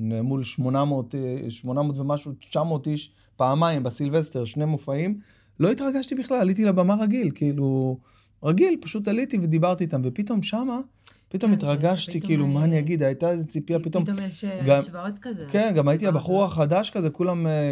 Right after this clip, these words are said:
Speaker 1: הגיעו, אני מניח כזה, בגלל הרבה שמות, אולי גם קצת בגללי, אבל פתאום היה לי כזה, זה חובת הוכחה שאני,
Speaker 2: Mm.
Speaker 1: שאני עומד איתם ב-, באותה שורה. עכשיו, אה, וואלה, די הייתי באותה שורה עם, אה, כולם,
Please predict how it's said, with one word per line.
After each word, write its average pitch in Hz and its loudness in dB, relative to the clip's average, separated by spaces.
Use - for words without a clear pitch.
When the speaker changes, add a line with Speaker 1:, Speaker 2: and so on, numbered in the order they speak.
Speaker 1:
הגיעו, 143 0
אני 117 -12
מניח 120 0
כזה, 117 -2
בגלל 120 -4
הרבה 127 -6
שמות, 190 -8
אולי 123 -4
גם 139 -4
קצת 147 -6
בגללי, 190 -2
אבל 139 0
פתאום 175 -2
היה 165 2
לי 202 0
כזה, 151 -2
זה 139 -4
חובת 139 0
הוכחה 165 -6
שאני, 143 -2
Speaker 2:
Mm. 120 -4
Speaker 1:
שאני 135 -2
עומד 143 0
איתם 156 0
ב-, 135 0
באותה 139 2
שורה. 139 0
עכשיו, 120 -4
אה, 120 2
וואלה, 202 2
די 180 0
הייתי 233 -2
באותה 175 0
שורה 202 -2
עם, 143 0
אה, 127 0
כולם, 135 -2